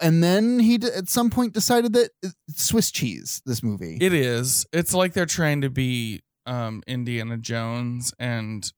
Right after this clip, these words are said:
Speaker 2: his father.
Speaker 1: Yeah.
Speaker 2: Um,
Speaker 1: Yeah. I
Speaker 2: in, in a weird new way. And it's just not, none of it's actually working
Speaker 1: It,
Speaker 2: at all.
Speaker 1: it's not really.
Speaker 2: And, you know, I'm no archaeologist,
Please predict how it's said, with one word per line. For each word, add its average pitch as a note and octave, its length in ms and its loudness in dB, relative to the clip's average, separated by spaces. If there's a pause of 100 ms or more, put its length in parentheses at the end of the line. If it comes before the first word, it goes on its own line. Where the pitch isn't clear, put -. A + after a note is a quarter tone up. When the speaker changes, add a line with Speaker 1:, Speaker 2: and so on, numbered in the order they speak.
(240)
Speaker 2:
his B2 220 0
father. A#2 680 -2 (220)
Speaker 1:
Yeah. F#3+ 580 -2 (300)
Speaker 2:
Um, G3+ 120 2
Speaker 1:
Yeah. F4 400 0 (100)
I C3+ 40 -4
Speaker 2:
in, B2+ 320 0
in C3+ 140 -2
a B2+ 80 0
weird B2 480 -2
new B2+ 240 0
way. A#2+ 520 0
And A2+ 100 -2
it's A#2 260 -2
just C3 280 0
not, B2+ 200 0
none D#3 200 -2
of C3+ 100 -2
it's B2+ 160 -6
actually A#2+ 440 -6
working A#2 500 -6
Speaker 1:
It, - 20 -8
Speaker 2:
at G#2 80 -8
all. G2+ 100 -4
Speaker 1:
it's - 200 -2
not A2+ 580 6
really. G#2 400 2
Speaker 2:
And, D#3+ 180 0
you E3+ 80 -2
know, E3 160 0
I'm E3 280 0
no D3+ 160 -2
archaeologist, B2+ 1120 -6